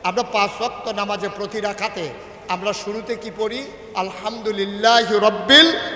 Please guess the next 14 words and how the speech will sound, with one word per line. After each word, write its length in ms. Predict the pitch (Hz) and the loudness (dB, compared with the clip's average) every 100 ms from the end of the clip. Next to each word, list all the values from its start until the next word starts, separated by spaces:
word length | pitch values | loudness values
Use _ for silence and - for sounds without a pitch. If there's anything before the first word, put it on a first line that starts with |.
| - | 2
আলামিন। 480 | 196 190 139 131 - - - - - | 4 4 2 -4 -6 -8 -10 -10 -6
সমস্ত 500 | 202 311 - - 269 - | -2 -2 -2 -4 -4 -4
প্রশংসা 680 | 233 - 285 214 - 160 151 | -6 -4 -4 -6 -6 -6 -4
কেবলমাত্র, 760 | 208 208 214 214 240 240 214 202 | -6 -2 -2 -2 -4 -4 -6 -6
শুধুমাত্র, 600 | - 214 269 254 240 208 | -6 -8 -4 -4 -4 -4
একমাত্র 840 | 190 180 196 202 208 208 247 302 - - - - | -4 -4 -6 -6 -6 -4 -2 -2 -4 -12 -14 0
আল্লাহ 380 | 208 240 240 233 | 2 2 2 2
রাব্বুল 400 | 240 247 - 247 | 2 -2 -6 -2
আলামিনের 600 | 226 220 214 214 220 214 | 0 0 0 0 -2 -2
জন্য, 540 | - 208 208 254 311 320 - - - 151 | -4 -4 -2 2 2 2 -4 -10 -10 -6
যিনি 240 | 233 262 | -4 -4
জম-, 420 | 190 220 226 262 262 - | 0 0 4 2 2 -2
সমস্ত 540 | 185 226 294 302 - 269 | -2 0 0 0 0 0
জগৎ 400 | 185 240 233 | 2 0 2